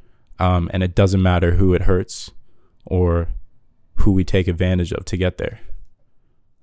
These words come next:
And I think that's the main issue. And it's also acknowledging the history, but then all the things that help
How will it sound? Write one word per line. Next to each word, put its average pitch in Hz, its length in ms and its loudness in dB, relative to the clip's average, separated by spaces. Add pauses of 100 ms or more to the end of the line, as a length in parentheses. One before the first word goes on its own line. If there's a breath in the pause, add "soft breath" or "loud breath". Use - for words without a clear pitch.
And 85 120 -4
I - 20 -2
think 92 220 -4
that's - 580 -2 (580)
the 92 80 -4
main 87 240 0
issue. 98 400 -4 (840)
And 87 320 -4
it's - 300 -4
also 98 460 2
acknowledging 90 600 -2
the 82 100 -2
history, - 360 -4
but - 260 -10 (400)
then 95 140 2
all 104 140 4
the 98 80 2
things 101 260 0
that 85 180 0
help 98 300 0